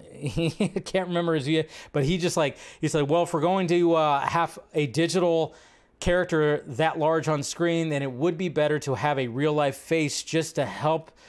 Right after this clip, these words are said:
with the look of the shot." And I, so I st-, <laughs> I stuck my hand up, my arm nearly flew off my shoulder to volunteer to have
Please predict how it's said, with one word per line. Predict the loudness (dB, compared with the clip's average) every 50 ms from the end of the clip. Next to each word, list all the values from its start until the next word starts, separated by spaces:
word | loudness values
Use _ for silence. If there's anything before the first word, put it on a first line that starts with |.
| -20 _ -2
with | 0 0 0 0
the | -2 -2
look | -2 -2 -2 -2 -2 -2
of | -6 -6
the | -4 -4
shot." | -6 -6 -2 0 2 2 2 2 0 -4 -6
And | -6 -4 -4
I, | -4 -4
so | -6 -6 -2 -2 0
I | 0
st-, | 0 -2 -6 -8 -12 -12 -6 -6 -6 -6 -6 -12 -20 -20
<laughs> | -20 -12 -8 -6
I |
stuck | -6 -6 -2 -2 -2 -2 -2 -2
my | -2 -2 -2
hand | -2 0 0 0 0 2 2
up, | 0 0 -2 -4 -12 -14 -6
my | -4 -4 -2
arm | 0 0 2 2 2 0 0 -2 -6 -10 -18 -20 _ _
nearly | -4 -2 0 0 2 0 0 -2
flew | -4 -6 -4 -2 0 2 2
off | 2 2 0 0
my | -2 -2 -2
shoulder | -2 -2 -2 0 0 2 2 0 0 -2 -2
to | -4 -6
volunteer | -4 -2 -2 0 0 0 -2 -4 -4 -2 -2 -2 -2
to | -4 -6 -8
have | -6 -2 0 0 2 2 0 -2 -4